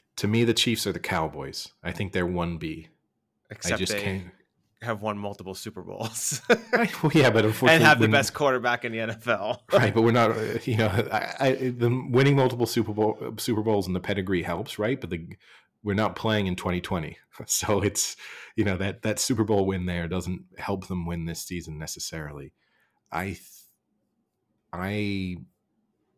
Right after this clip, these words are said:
Speaker 1: I don't know. I just, I just don't feel confident in them in the same way. I don't see the same type of quality. The Ravens, I mean, you probably have more doubts about the Ravens because you just have the Lamar Jackson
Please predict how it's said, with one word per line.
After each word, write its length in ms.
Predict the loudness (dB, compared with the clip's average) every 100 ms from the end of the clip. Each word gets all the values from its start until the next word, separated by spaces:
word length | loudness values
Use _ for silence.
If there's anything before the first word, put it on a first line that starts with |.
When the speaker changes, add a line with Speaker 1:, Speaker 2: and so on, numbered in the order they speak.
| _ _ _ -8
Speaker 1:
I 100 | -4
don't 140 | -2
know. 160 | 0 -2
I 100 | -2
just, 300 | -4 -8 -6
I 140 | -4 -4
just 240 | -6 -2
don't 200 | 0 0
feel 240 | -2 -2
confident 640 | -2 -2 -2 -2 -6 -6 -8
in 160 | -8 -6
them 460 | -4 -6 -8 -12 -16 _ _ -12
in 160 | -8
the 60 | -6
same 380 | -4 -4 -4 -4
way. 280 | -4 -4 -4
I 60 |
don't 180 | -4 -6
see 160 | -6 -6
the 100 | -6
same 420 | -6 -6 -6 -10
type 240 | -10 -10
of 120 | -10
quality. 480 | -10 -8 -6 -8 -14 _ _ _ _
The 100 | -4
Ravens, 800 | 0 2 2 0 -2 -4 -8 -14 _ _ _ _ _ _
I 80 | -6
mean, 160 | -4 0
you 160 | 2
probably 340 | 4 2 2 0
have 160 | -2
more 180 | -4 -4
doubts 280 | -4 -4 -6
about 160 | -6 -6
the 100 | -4
Ravens 420 | -4 -6 -10 -12
because 420 | -16 -12 -12 -10
you 200 | -10 -10
just 500 | -12 -12 -12 -16 -20 _ _ _ _ _
have 200 | -6 -6
the 120 | -8
Lamar 360 | -8 -4 -4 -4
Jackson 640 | -4 -6 -6 -10 -10 -14